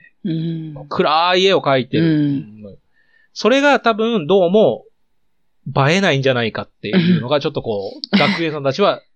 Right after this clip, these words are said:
Speaker 2: 美術館の人たちは今、
Speaker 1: うんうん。
Speaker 2: ちょっと暗かっ-、さい-、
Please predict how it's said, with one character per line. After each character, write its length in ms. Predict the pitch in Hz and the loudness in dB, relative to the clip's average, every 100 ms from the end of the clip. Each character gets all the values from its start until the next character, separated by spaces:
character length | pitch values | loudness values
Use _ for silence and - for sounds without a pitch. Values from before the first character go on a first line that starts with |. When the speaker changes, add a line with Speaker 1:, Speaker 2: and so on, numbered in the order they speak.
| _ | _
Speaker 2:
美 100 | 151 | -8
術 160 | 165 - | -4 -2
館 60 | |
の 40 | 190 | 0
人 100 | 214 | 0
た 60 | |
ち 80 | 170 | 2
は 60 | 151 | 2
今、 180 | 139 117 | 2 0
Speaker 1:
う 20 | |
ん 40 | |
う 20 | 87 | -2
ん。 40 | _ _ _ _ _ _ _ _ | _ _ _ _ _ _ _ _
Speaker 2:
ち 80 | - | -8
ょ 40 | 247 | -6
っ 40 | |
と 120 | 202 | -6
暗 260 | - 185 190 | -2 0 0
か 140 | - | -2
っ-、 100 | 170 _ | -8 _
さ 200 | - 262 | -6 -4
い-、 120 | 190 | -4